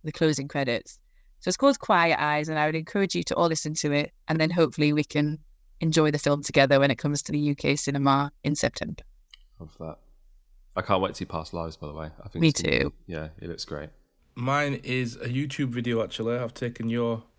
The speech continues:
Speaker 3: vibe here. It's, it's a Guy Ritchie video, and he basically talks about some kind of, like, life lessons and taking possession of your life, and kind of just, like, it's quite inspirational, and I love stuff like that.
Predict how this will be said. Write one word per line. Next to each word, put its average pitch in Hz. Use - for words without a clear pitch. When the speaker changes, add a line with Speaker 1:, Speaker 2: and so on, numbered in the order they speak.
Speaker 3:
vibe 113
here. 110
It's, 127
it's 120
a 139
Guy 139
Ritchie 135
video, 117
and 113
he 117
basically 113
talks 107
about 107
some 113
kind 110
of, 110
like, 101
life 107
lessons 107
and 101
taking 120
possession 117
of 107
your 107
life, 107
and 104
kind 107
of 104
just, 104
like, 101
it's 131
quite 156
inspirational, 131
and 101
I 104
love 113
stuff -
like -
that. -